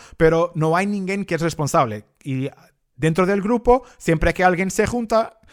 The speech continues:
alguien dice, "No, yo lo voy a hacer a esto". Eh,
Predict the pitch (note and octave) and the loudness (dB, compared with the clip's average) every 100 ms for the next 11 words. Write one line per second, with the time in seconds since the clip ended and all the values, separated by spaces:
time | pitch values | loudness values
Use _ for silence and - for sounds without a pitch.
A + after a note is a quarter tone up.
0 | - C#3 D3 D#3 E3 E3+ F3 - D3 A2 | -4 0 2 2 2 0 0 -2 -2 -2
1 | A#2 D3+ F#3 F#3+ F#3+ F#3 - B2 - B2+ | 2 4 6 8 8 8 6 2 2 0
2 | A2+ - - _ _ _ _ - A2+ | 0 -6 -20 _ _ _ _ -16 -14